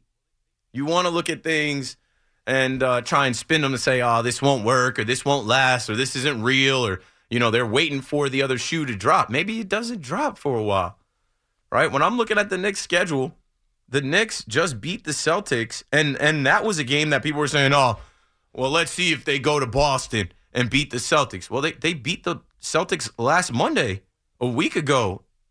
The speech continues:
in the real Garden. They go up there to T D Garden, Boston Garden. It takes overtimes, but they get it done. Now they're gonna face the Hornets. The Hornets are still licking their wounds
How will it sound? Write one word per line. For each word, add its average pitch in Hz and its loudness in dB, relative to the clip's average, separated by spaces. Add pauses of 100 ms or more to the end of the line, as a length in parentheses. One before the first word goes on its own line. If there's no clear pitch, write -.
(720)
in 143 0
the 196 2
real 208 2
Garden. 131 2
They 127 -2
go 180 0
up 196 0
there 196 0
to 165 0
T 185 -4
D 208 -4
Garden, 160 0
Boston 151 -2
Garden. 160 0 (580)
It 135 -4
takes - -4 (360)
overtimes, 165 2
but 104 -14
they 113 -6
get 120 -2
it 113 -4
done. 117 2 (600)
Now 127 4
they're 196 2
gonna 170 0
face 170 -4
the 127 0
Hornets. 175 -2 (960)
The 120 -2
Hornets 170 0
are 147 -2
still 175 -2
licking 190 0
their 180 4
wounds 185 -2